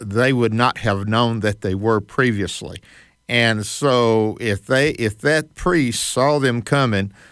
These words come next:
I got a feeling the defenses would go up that would stop them from a distance. Another thing I wanna say, uh, real quickly, keep, keep this in mind. I think it adds to it. I don't think it detracts from it. In Luke chapter five,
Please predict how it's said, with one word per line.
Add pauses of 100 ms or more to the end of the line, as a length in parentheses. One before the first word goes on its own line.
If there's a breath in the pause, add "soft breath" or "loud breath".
(160 loud breath)
I
got
a
feeling
the
defenses
would
go
up
that
would
stop
them
from
a
distance.
Another
thing
I
wanna
say, (580 loud breath)
uh, (440)
real
quickly, (100)
keep,
keep
this
in
mind.
I
think
it
adds
to
it.
I
don't
think
it
detracts
from
it. (100)
In
Luke
chapter
five,